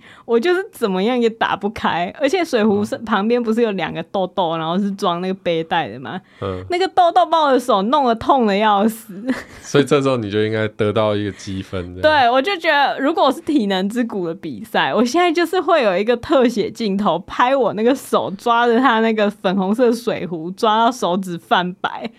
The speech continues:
Speaker 1: 然后怎么样都打不开。
Speaker 2: 嗯。
Speaker 1: 然后旁边要有其他体能之谷的参赛者帮我加油。<laughs> 就是
Speaker 2: 不是，不是，那还是在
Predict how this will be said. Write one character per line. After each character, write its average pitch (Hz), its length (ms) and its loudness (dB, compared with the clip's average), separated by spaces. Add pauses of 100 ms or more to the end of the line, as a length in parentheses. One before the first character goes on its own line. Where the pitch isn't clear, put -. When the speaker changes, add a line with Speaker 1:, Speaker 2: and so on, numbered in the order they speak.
(320)
Speaker 1:
然 226 120 2
后 247 60 0
怎 240 140 -2
么 208 60 2
样 247 120 4
都 240 100 4
打 202 240 0
不 175 120 -8
开。 185 540 -6
Speaker 2:
嗯。 90 200 -8 (160)
Speaker 1:
然 220 100 2
后 254 60 2
旁 240 280 0
边 240 160 2
要 247 160 2
有 185 60 0
其 190 160 -4
他 202 160 2
体 202 200 -2
能 170 180 -2
之 180 140 -4
谷 175 240 -10
的 139 180 -6
参 196 260 -2
赛 202 180 0
者 156 160 -6
帮 208 140 -2
我 180 100 -2
加 170 400 -2
油。 160 360 -4 (500)
<laughs> 247 100 -4 (2000)
就 285 160 -4
是 302 80 -2
Speaker 2:
不 285 60 -2
是， - 140 -4 (480)
不 151 80 0
是， 202 100 0
那 214 200 2
还 135 160 2
是 175 180 0
在 151 300 0